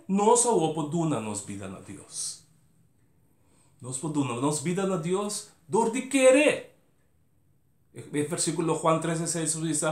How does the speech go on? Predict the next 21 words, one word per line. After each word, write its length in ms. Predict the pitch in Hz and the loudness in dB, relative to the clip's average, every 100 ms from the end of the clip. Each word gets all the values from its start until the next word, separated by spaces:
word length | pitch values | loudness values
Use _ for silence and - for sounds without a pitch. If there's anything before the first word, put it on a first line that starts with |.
| 156 - _ _ _ | -4 -12 _ _ _
"Pa 340 | 180 165 - - | -2 -2 -4 -10
quem 400 | 254 269 277 277 | -2 4 6 6
que 200 | 277 262 | 4 0
quer 380 | - 214 190 180 | 0 0 4 6
de 140 | 185 | 6
nje?" 680 | 180 180 139 190 170 - - _ _ _ _ - | 6 2 2 4 4 2 -12 _ _ _ _ -10
Deus, 320 | 165 - - | -4 -4 -4
a 240 | 214 202 202 | -2 0 2
mim 200 | 240 220 | 0 -4
e 120 | 226 - | -6 0
a 160 | 196 | 0
vos, 180 | 160 156 | 2 2
nos 300 | 185 214 - - | 4 4 0 -2
tur, 440 | 285 269 277 220 - - | -2 2 2 0 -10 -6
porque 360 | 254 247 - | -2 -2 0
nos 540 | 180 180 208 247 254 - | 0 0 2 4 4 2
tur 460 | - 285 208 170 - - _ _ | -2 2 2 2 -4 -20 _ _
querer 800 | - 226 196 190 214 156 - - | -2 2 4 6 4 4 -2 -16
de 380 | 120 151 220 254 | -6 2 4 4
Jesus, 840 | 240 - 170 139 175 - - - - _ _ _ _ _ _ _ _ _ - | 2 2 4 4 2 0 -2 -4 -16 _ _ _ _ _ _ _ _ _ -12
nos 800 | 123 160 190 214 220 - - | -2 2 2 4 4 2 -4